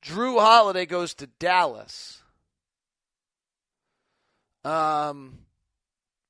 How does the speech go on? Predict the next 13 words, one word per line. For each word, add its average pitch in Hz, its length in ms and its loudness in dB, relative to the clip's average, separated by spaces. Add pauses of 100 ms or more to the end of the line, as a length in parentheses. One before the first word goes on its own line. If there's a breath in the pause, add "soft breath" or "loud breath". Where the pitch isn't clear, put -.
(1200)
the, 185 220 -8 (120)
the, 180 120 -12 (260)
the 180 100 -12
money 240 440 -4
starts 185 340 -4
to 165 100 -14
disappear 196 760 -6
a 175 60 -2
little 147 200 -8
bit 139 160 -10
for 147 120 -16
George 143 340 -10
Hill 123 200 -12